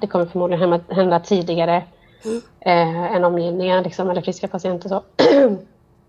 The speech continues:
Speaker 1: Och, eh, det är tufft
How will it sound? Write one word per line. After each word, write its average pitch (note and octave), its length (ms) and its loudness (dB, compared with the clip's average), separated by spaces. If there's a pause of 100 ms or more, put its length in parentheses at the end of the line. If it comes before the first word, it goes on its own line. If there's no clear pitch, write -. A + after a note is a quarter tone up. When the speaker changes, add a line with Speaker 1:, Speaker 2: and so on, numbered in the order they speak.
(320)
Speaker 1:
Och, - 380 -6
eh, E3+ 280 0 (1200)
det G#3 320 2
är F#3 640 0
tufft - 500 -8